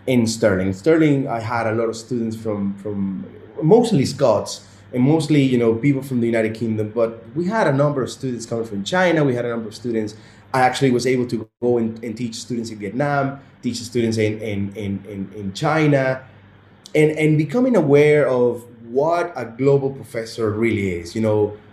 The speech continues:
how then you behave yourselves and conduct yourselves when you're teaching students in, in different cultures. And that to me was a phenomenal experience.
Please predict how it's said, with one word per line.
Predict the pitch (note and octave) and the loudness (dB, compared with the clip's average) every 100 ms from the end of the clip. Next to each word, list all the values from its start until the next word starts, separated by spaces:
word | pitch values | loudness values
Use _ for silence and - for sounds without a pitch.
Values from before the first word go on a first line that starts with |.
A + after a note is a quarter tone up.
| - | -10
how | D3 D3+ D3+ D3+ D3 D3 D3 C#3 | -2 2 6 6 6 6 6 4
then | C3+ C3+ C3+ B2 | 0 -2 -4 -4
you | B2 | -4
behave | A#2 A#2 G3+ G#3 D3 | -4 4 4 6 2
yourselves | B2+ A2 A#2 A#2+ | 0 0 -6 -6
and | A2 | -8
conduct | A2+ A#2+ A2+ | -2 -2 -2
yourselves | A2 - B2 A#2 A2+ A2+ | -8 -4 0 2 0 -2
when | A2 | -6
you're | A2 A2+ | -6 -6
teaching | C3 B2 A2+ | -8 -6 -8
students | G#2+ - A#2+ A2+ A2 G#2+ | -6 -4 0 0 -2 -6
in, | G#2+ G2+ | -10 -8
in | A2 | -10
different | G#2+ G#2+ G2+ | -10 -12 -8
cultures. | G#2 G2 - G2 - - - - - - - | -8 -8 -14 -18 -20 -20 -20 -20 -20 -20 0
And | D3 | 4
that | F3 F3 | 4 4
to | D3+ | 2
me | C#3 | 2
was | B2+ | 2
a | A2+ | -2
phenomenal | A2+ A2+ A2+ G#2+ G2 | -2 0 0 0 -4
experience. | - - F#2+ F2 G2 G2 | -8 -10 -8 -8 -12 -20